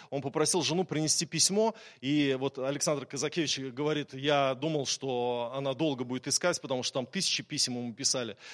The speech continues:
Но через минуту буквально Эмма Валерьевна вернулась,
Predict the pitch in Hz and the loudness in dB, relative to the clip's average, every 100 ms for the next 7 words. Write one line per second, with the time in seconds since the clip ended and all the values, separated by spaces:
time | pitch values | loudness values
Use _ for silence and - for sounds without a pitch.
0 | - - 143 147 - - 170 135 180 202 | -14 -2 2 4 4 2 2 2 2 2
1 | 151 127 143 156 147 147 147 127 139 156 | 0 -6 4 6 6 2 2 4 4 6
2 | 165 147 127 120 139 135 160 160 139 - | 4 2 0 -2 -2 -2 -2 0 0 -2